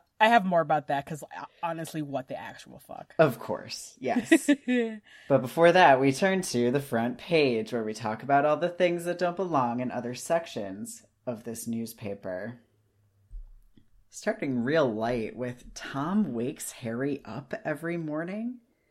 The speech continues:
Speaker 2: by coming into his room.
Speaker 1: It's very weird.
Speaker 2: That's so weird.
Speaker 1: I mean, maybe he's doing it because he's like, "Oh, well, the boy who lived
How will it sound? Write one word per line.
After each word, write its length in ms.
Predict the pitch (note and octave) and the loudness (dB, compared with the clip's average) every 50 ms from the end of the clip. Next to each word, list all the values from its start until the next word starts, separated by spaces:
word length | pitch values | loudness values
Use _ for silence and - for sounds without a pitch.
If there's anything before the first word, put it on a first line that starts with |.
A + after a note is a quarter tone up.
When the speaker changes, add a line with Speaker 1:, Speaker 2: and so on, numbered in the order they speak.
| _ _ _ _ | _ _ _ _
Speaker 2:
by 140 | E3 E3 | -2 -2
coming 400 | D#3+ - - F#3 F#3 F#3 F3 - - _ _ | -2 -4 -4 -2 0 0 -2 -2 -8 _ _
into 500 | D3+ D3 D#3 E3 E3+ - - - F#3 F#3+ | -2 0 0 -2 -4 -6 -4 -2 -2 -2
his 300 | G3 F3+ F3 E3 C3+ B2 | -2 -2 -2 -4 -4 -4
room. 680 | A2+ A2+ A2 G#2 G2+ G2+ A2+ C3 D#3+ G#3 C4 C4 - _ _ _ _ _ _ _ _ _ _ _ _ _ _ _ _ _ _ | -6 -6 -6 -6 -6 -6 -6 -4 -4 -6 -6 -8 -10 _ _ _ _ _ _ _ _ _ _ _ _ _ _ _ _ _ _
Speaker 1:
It's 160 | G#3+ G3+ - | -12 -10 -10
very 340 | F3+ D3 E3 E3 D3 C#3 C3 | -12 -6 -4 -4 -4 -4 -6
weird. 340 | A2+ - - - B2+ C3 - - _ _ _ _ | -8 -12 -16 -16 -16 -18 -18 -20 _ _ _ _
Speaker 2:
That's 260 | - G3 G3+ - - - | -8 -8 -6 -6 -6 -8
so 520 | - - - - - - E3+ D3 C#3+ D#3 | -8 -6 -8 -8 -8 -6 -6 -4 -2 -2
weird. 760 | D#3 D3 C3+ B2 G#2+ F#2 A2+ C3 C3+ A2 - - - - - _ _ _ - | -4 -4 -6 -8 -8 -6 -4 -4 -4 -4 -6 -8 -14 -20 -20 _ _ _ 2
Speaker 1:
I 80 | C4+ | 4
mean, 260 | D4 E4 F#4+ F#4+ G4 G4 E4+ - _ _ _ _ _ _ _ _ _ - - - _ _ | 4 4 2 -2 -2 -4 -6 -8 _ _ _ _ _ _ _ _ _ -20 -20 -20 _ _
maybe 320 | - B3+ C4 C#4+ D#4+ - B4 C5 C5+ C5+ A4 A4 | 2 4 6 6 6 4 2 0 0 0 0 -2
he's 120 | G4+ E4+ | -4 -6
doing 280 | - - C4 C4+ B3 C4+ | 0 2 4 6 6 6
it 120 | C4+ C4+ | 4 2
because 260 | C4 - - A3 - | 0 -4 -4 -4 -2
he's 180 | - A#3 F#3+ G#3 | -4 -6 -4 0
like, 300 | G3 F3+ F3 E3+ - - - | 2 2 2 2 -2 0 2
"Oh, 140 | G#3 A3+ | 4 4
well, 160 | A#3+ G3 F#3 F3 | 4 2 0 -2
the 140 | D#3 F3 | -2 -4
boy 240 | D#3+ C#3 E3+ E3+ F3 | -4 -4 -4 -4 -2
who 160 | E3+ F#3+ G3 | -2 -4 -6
lived 380 | D#3+ D3 D#3 D#3+ D#3+ D#3 C#3+ - | -6 -2 -2 -2 -2 -2 -4 -12